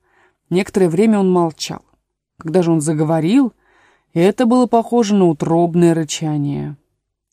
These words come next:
"Любой невероятно разозлится", произнес Пустик-Дутик, "если галстук на нем спутают с поясом". "Ой, я такая несообразительная",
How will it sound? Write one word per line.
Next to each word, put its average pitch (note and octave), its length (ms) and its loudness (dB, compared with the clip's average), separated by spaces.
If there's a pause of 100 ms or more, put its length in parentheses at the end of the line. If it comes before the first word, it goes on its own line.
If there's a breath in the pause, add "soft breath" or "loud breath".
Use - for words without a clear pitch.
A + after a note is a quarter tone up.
"Любой F3+ 720 2
невероятно F#3 1700 0
разозлится", E3+ 920 -2 (480 soft breath)
произнес E3 380 -4
Пустик-Дутик, D3+ 760 -10 (400 soft breath)
"если F3 320 0
галстук G3 680 -2
на F3+ 140 0
нем F3 240 0
спутают F3+ 680 0
с - 160 -10 (160)
поясом". F3+ 960 0 (840)
"Ой, D#4 320 0 (320)
я A3+ 160 2
такая D4+ 600 0 (100)
несообразительная", B3 1200 0